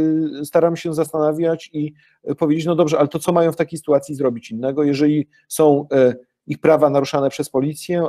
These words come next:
a jednocześnie, e, oni nie mają żadnych innych możliwości, e, dochodzenia odpowiedzialności bardzo konkretnych policjantów, którzy,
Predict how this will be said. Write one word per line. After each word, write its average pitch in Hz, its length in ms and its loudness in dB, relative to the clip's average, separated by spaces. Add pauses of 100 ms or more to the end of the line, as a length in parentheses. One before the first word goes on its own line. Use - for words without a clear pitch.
a 143 200 4
jednocześnie, 139 840 -2 (400)
e, 131 360 4
oni 147 240 4
nie 143 120 2
mają 135 200 4
żadnych 135 320 0
innych 127 180 -6
możliwości, 123 760 -4 (320)
e, 123 480 4
dochodzenia 131 460 2
odpowiedzialności 120 760 0
bardzo 117 280 -2
konkretnych 120 400 -6
policjantów, 120 480 -2
którzy, 120 340 -2